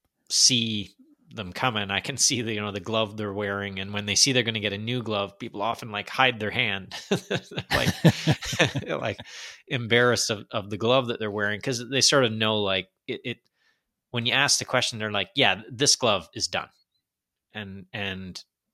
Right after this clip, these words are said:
Speaker 1: but it, it's like, but they didn't decide that that day. They even put it on, on the first tee. Usually, you know, you, you get the round out and you put it back and,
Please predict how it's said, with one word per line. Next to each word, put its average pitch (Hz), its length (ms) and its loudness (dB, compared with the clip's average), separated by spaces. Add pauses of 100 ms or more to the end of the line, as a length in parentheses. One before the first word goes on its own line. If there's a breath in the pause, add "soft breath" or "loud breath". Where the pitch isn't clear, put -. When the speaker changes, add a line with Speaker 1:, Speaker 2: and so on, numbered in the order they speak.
Speaker 1:
but 110 260 -4
it, - 240 -8
it's - 220 -2
like, 107 200 -4
but 113 140 -4
they 113 100 2
didn't 110 300 -2
decide 104 420 -2
that 95 140 -4
that 95 200 -6
day. 143 160 2
They 120 100 -2
even 110 200 -4
put 120 180 0
it 104 80 -8
on, 101 180 -4
on 95 100 -10
the 87 80 -10
first - 320 -6
tee. 127 100 -4
Usually, 127 580 -2
you 113 80 -10
know, 101 80 -4
you, 101 200 -6
you 117 140 -10
get 135 180 0
the 151 100 0
round 110 320 0
out 139 180 2
and 135 120 -8
you 110 80 -6
put 143 220 -4
it 135 160 -6
back 123 340 0
and, 110 200 -6